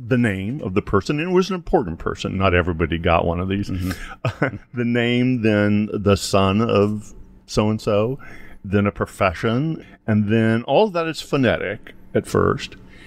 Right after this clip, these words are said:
Speaker 1: And then the, the first time that the first verb was give, X gives Y to Z, it was written always on the left shoulders of the image of the dead king or whatever.
Speaker 2: Hmm.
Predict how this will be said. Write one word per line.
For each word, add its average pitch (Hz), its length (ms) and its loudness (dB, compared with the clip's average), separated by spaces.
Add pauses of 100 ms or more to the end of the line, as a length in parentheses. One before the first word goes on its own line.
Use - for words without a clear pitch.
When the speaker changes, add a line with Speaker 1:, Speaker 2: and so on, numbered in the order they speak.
(180)
Speaker 1:
And 120 200 0
then 127 460 2
the, 127 400 2
the 117 180 -2
first 135 280 0
time 120 300 2
that 104 220 2 (420)
the - 60 -16
first 110 260 2
verb 107 380 -2
was 90 200 -4
give, 87 760 0
X 104 360 0
gives 85 500 0
Y 85 680 2 (320)
to 98 140 4
Z, 82 680 4 (340)
it 107 160 2
was 104 260 0 (180)
written 143 300 2
always 123 380 0
on 117 180 -4
the 104 80 0
left 107 260 2
shoulders 92 580 0
of 85 120 0
the 98 160 0
image 90 460 2
of 92 280 2
the 85 100 0
dead 80 280 2
king 90 400 0
or 98 80 -4
whatever. 98 640 -4
Speaker 2:
Hmm. 135 180 4